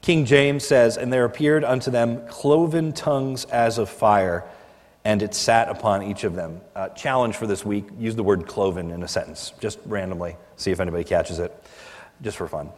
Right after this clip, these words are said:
Uh, New American Standard, "There appeared to them tongues of fire distributing themselves as they rested on each one of them." N I V,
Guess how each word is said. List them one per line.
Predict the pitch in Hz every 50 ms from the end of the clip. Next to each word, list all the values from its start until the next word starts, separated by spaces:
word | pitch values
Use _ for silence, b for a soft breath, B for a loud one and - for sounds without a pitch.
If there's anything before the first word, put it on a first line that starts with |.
| B B B B B B B B -
Uh, | 120 123 123 123 123 127 131 131
New | 147 170
American | 165 165 165 156 135 143 -
Standard, | - - 147 131 131 131 131 131 131 135 139
"There | 127 127 131
appeared | 127 - - 156 151 151 147 135
to | 147
them | 139 143 135 131
tongues | - 143 143 143 139 120
of | 135 113
fire | - - 123 120 120 120 123 123 123 120 123 B B B B -
distributing | 131 127 - - - - 226 269 226 247 208 156 143 123 113
themselves | 107 101 95 92 - - 120 98 87 78 78 - - - - - B B B B B -
as | 110 110 113 -
they | - 120 110
rested | 107 120 120 113 - - 120 107 101
on | 98 110 110 107
each | 107 104 98 -
one | 107 104 101 98
of | 90 82
them." | 95 85 78 80 82 - - b b b b b b b b b -
N | 127 131
I | 135 139
V, | 127 143 160 156 127 98 90